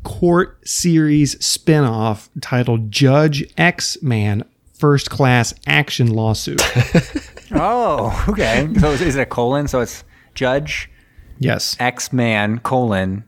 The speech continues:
Speaker 2: first class action lawsuit?
Speaker 1: Yes,
Speaker 2: Or is
Speaker 1: you
Speaker 2: it
Speaker 1: got it.
Speaker 2: Judge X-Man the first colon class action lawsuit?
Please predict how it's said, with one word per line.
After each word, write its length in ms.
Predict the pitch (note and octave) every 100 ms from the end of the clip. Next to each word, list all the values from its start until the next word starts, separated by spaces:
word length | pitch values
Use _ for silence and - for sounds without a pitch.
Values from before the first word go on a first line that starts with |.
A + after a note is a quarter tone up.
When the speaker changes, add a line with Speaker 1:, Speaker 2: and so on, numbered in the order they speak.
| _ _ _ _ _ _ _ _
Speaker 2:
first 600 | _ - A#2 A2 - - -
class 260 | A#2 G#2
action 460 | G#2+ G2+ - G#2 G2+
lawsuit? 420 | G2+ G2 G3 A3 _ _ _
Speaker 1:
Yes, 400 | D3 D3 - -
Speaker 2:
Or 160 | D3+ C#3+
is 140 | C#3
Speaker 1:
you 60 | C3
Speaker 2:
it 20 |
Speaker 1:
got 180 | B2 A#2
it. 140 | A#2+
Speaker 2:
Judge 400 | - C#3 C#3 C3
X-Man 800 | C3 C#3 - C3 A#2+ A#2+ A2+ A2
the 60 | G#2+
first 600 | - C3+ G#2 - - - _ _ - - - _ -
colon 640 | - A#2 G#2 F#2 F#2 G2 _ _ _ _ _ _ _
class 260 | - A#2+ -
action 260 | G2 -
lawsuit? 340 | G2 D#2 -